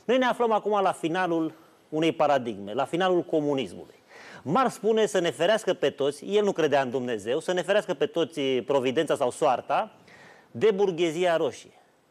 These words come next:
E, decadența comunismului se traduce astăzi așa: cei ăia puțini care ar fi trebuit să fie mai inteligenți decât ăia mulți și proști, astăzi sunt mai proști decât mulțimea. De aceea lucrurile nu mai ies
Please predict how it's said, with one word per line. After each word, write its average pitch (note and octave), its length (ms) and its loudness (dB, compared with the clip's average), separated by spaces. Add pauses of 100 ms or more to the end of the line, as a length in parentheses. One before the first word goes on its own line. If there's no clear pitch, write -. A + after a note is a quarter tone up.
(140)
E, A3 240 4 (480)
decadența E3 720 0
comunismului F3+ 640 0
se D#3 100 -2
traduce D#3 400 2
astăzi D#3+ 280 0
așa: C3 400 0
cei A3+ 420 0
ăia G3+ 220 4
puțini D#3+ 480 -2
care C#3 200 2
ar C3 80 2
fi C#3 120 -8
trebuit C3+ 380 0
să F3+ 100 -2
fie F#3+ 180 2
mai F3 180 -2
inteligenți E3+ 440 0
decât D#3+ 240 0
ăia E3+ 160 4
mulți D3+ 380 -2
și C3+ 120 -6
proști, - 560 -2
astăzi G3 540 0
sunt F#3+ 220 0
mai F3 180 0
proști G#3 420 -4
decât F3 300 -2
mulțimea. D#3 560 -4 (1080)
De C#3+ 100 2
aceea G3+ 260 4
lucrurile A3+ 300 2
nu A3 80 0
mai F#3+ 240 0
ies C3 360 -2